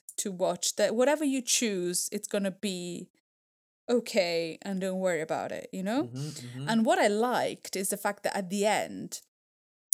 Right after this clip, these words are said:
Speaker 1: she, she doesn't end up necessarily with the same person.
Speaker 2: Yeah.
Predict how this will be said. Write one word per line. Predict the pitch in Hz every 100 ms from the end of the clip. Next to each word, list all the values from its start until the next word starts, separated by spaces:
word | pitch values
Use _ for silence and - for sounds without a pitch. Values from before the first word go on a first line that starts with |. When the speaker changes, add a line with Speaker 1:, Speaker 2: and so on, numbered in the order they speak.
| -
Speaker 1:
she, | - 226 202 190 190 185 170 - _
she | - -
doesn't | 220 233 226 233 220
end | 220 214
up | 190
necessarily | 208 196 196 214 190 180
with | 185
the | 180
same | - 185 170
person. | - 220 220 - - - -
Speaker 2:
Yeah. | 110 104